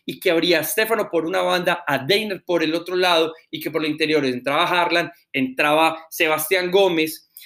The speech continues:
y por momentos también llegaba Baldomero Perlaza, porque el rival permitía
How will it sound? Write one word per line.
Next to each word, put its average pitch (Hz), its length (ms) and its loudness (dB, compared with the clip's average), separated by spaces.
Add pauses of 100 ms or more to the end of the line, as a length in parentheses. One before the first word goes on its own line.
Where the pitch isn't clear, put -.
(100)
y 220 320 -2 (480)
por 196 220 4
momentos 180 440 0
también 156 260 0
llegaba 147 280 2
Baldomero 135 420 0
Perlaza, 135 400 -2
porque 165 300 -2
el 170 100 0
rival 180 680 0
permitía 160 960 -2